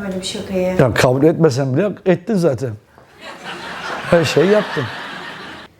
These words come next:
Speaker 1: Erkan abinin yakın arkadaşı mısınız siz?
Speaker 2: Evet.
Speaker 1: Ya.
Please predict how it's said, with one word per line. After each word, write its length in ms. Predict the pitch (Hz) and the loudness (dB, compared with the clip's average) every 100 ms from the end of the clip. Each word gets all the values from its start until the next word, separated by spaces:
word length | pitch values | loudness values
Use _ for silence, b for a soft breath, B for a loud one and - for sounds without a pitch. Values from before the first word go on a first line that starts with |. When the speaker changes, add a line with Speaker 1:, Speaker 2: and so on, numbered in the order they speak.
| _ _ _ | _ _ _
Speaker 1:
Erkan 320 | 214 208 254 240 | -14 -12 -8 -6
abinin 340 | 233 226 233 | -6 -6 -8
yakın 220 | 233 - | -8 -4
arkadaşı 480 | 240 226 - 240 - | -2 -2 -6 -6 -6
mısınız 320 | 302 220 202 | -6 -6 -8
siz? 520 | - 196 196 - - - - - | -8 -8 -8 -8 -12 -12 -10 2
Speaker 2:
Evet. 420 | 139 131 170 - - - - - | 4 4 2 -2 -6 -12 -14 -8
Speaker 1:
Ya. 320 | 214 202 190 | -2 0 -2